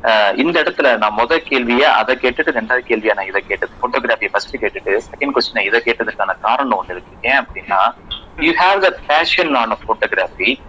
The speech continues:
and also you have the nature to love your profession. நீங்க போட்டோகிராஃபில எந்த அளவுக்கு உங்களுக்கு பேஷன் இருக்கும் அப்படின்னா, அந்த ஸ்க்ரூவை நீங்க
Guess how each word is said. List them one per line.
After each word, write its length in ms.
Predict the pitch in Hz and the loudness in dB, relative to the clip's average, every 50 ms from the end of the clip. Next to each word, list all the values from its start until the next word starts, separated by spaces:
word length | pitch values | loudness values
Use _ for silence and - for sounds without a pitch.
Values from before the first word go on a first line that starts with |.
| - - - - | -20 -20 -10 -4
and 220 | - 123 139 151 135 | -2 -2 0 2 2
also 400 | 127 127 131 135 - - - 175 | 2 2 2 0 -2 0 4 4
you 240 | 180 170 139 120 | 4 4 4 2
have 200 | 123 123 131 131 | 2 0 0 2
the 80 | - 147 | 2 0
nature 500 | 127 110 107 107 120 120 - - 139 131 - - | 2 2 0 0 0 0 2 0 0 0 0 -2
to 100 | 113 101 | 0 0
love 340 | 98 98 101 110 131 139 135 | 2 2 2 2 2 2 2
your 140 | 120 107 - - - | 2 2 0 0 -4
profession. 420 | 95 90 - 104 95 - - - - - - - - - - - - - - - | -8 -6 -4 -4 -2 -2 -2 -2 -4 -10 -16 -20 -20 -20 -20 -20 -20 -20 -8 -2
நீங்க 180 | 135 135 131 | 0 0 0
போட்டோகிராஃபில 680 | 127 - 160 185 196 220 202 185 180 165 156 - 143 123 | 2 2 2 2 4 4 2 4 4 2 2 2 2 2
எந்த 220 | 113 120 139 151 | 2 2 2 2
அளவுக்கு 240 | 156 170 170 165 175 | 2 2 2 2 2
உங்களுக்கு 260 | 160 139 135 120 117 | 2 2 2 2 0
பேஷன் 340 | 117 - 120 - - - 139 | 2 0 0 0 0 0 0
இருக்கும் 400 | 117 110 110 120 120 - 131 120 | 0 0 0 -2 -2 0 -2 -2
அப்படின்னா, 300 | - - 101 95 92 90 | -2 -4 -8 -6 -2 0
அந்த 380 | 92 107 127 131 123 120 113 104 | 2 4 4 2 2 2 0 0
ஸ்க்ரூவை 460 | - - - - 175 208 214 214 175 | 0 -2 -2 0 2 4 6 4 4
நீங்க 200 | 139 120 110 | 2 0 -2